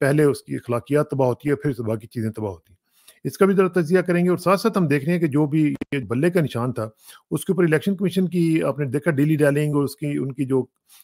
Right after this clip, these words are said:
कनाइवेंस है, वो किस तरीके से और किस लेवल पे चली गई हुई है।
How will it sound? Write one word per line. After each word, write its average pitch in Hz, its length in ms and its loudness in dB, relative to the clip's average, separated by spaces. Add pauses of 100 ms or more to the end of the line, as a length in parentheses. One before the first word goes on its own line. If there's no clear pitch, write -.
(120)
कनाइवेंस 131 440 2
है, 113 160 -4 (380)
वो 165 220 0
किस 175 180 -4
तरीके 170 240 2
से 156 180 0
और 143 180 2
किस 156 180 -6
लेवल 135 220 2
पे 156 140 -2
चली 139 220 -2
गई 135 120 0
हुई 120 140 -4
है। 117 160 -8